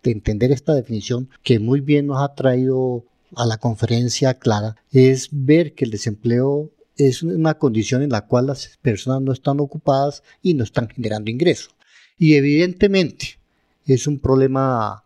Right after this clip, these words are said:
muy grave para los hogares, porque en la medida que las personas no se ocupan y no logran niveles de ingreso,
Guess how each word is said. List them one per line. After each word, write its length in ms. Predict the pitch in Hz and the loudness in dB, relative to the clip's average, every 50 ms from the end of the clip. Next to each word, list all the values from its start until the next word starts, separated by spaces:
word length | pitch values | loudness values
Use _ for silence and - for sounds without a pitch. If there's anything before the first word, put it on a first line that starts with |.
| _ _ | _ _
muy 240 | - 131 139 147 147 | 0 2 2 4 4
grave 480 | 143 135 123 120 120 123 131 127 131 - _ _ _ _ _ _ _ _ - | 4 4 2 2 2 0 -2 -4 -6 -12 _ _ _ _ _ _ _ _ -2
para 300 | 123 107 107 104 98 95 | 0 0 0 -2 -4 -4
los 240 | 95 95 - - 117 | -6 -6 -2 0 0
hogares, 440 | 107 104 120 127 131 131 139 135 | 2 2 2 2 0 -2 -4 -6
porque 280 | - - 117 - - 120 | -6 -8 -8 -6 -6 -6
en 80 | 104 104 | -6 -4
la 80 | 104 | -4
medida 240 | 101 104 110 135 151 | -4 -4 -4 -4 -4
que 120 | - - | -2 -2
las 160 | 135 117 - - | -2 -2 -4 -4
personas 760 | - - 101 - - 135 123 110 95 82 - - - - _ _ - | -4 -6 -4 -2 0 0 0 0 -4 -10 -14 -16 -16 -18 _ _ -2
no 200 | 135 127 131 127 | 0 2 2 4
se 120 | - - | 4 4
ocupan 580 | 165 156 - 185 156 - - 120 110 98 101 123 - | 2 2 2 0 0 0 0 -4 -4 -4 -6 -8 -6
y 140 | 143 123 | -4 -2
no 140 | 117 117 131 | 0 2 2
logran 300 | 135 151 151 151 151 147 | 2 2 2 2 0 0
niveles 340 | 139 123 117 117 135 143 131 | 0 -2 -2 0 0 0 0
de 80 | 131 123 | 0 -2
ingreso, 460 | 113 110 127 147 151 - - 190 | 0 2 2 2 2 0 -2 -8